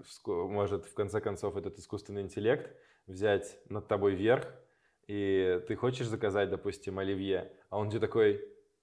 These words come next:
Нет, <laughs> вообще-то тебе щас по настроению больше подходит салат «Цезарь». <laughs> А ты такой: «Ну, я хотел оливье», а он такой:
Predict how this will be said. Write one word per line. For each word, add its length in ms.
Нет, 440
<laughs> 440
вообще-то 420
тебе 220
щас 160
по 120
настроению 640
больше 300
подходит 480
салат 360
«Цезарь». 440
<laughs> 120
А 140
ты 140
такой: 300
«Ну, 60
я 120
хотел 340
оливье», 440
а 100
он 120
такой: 460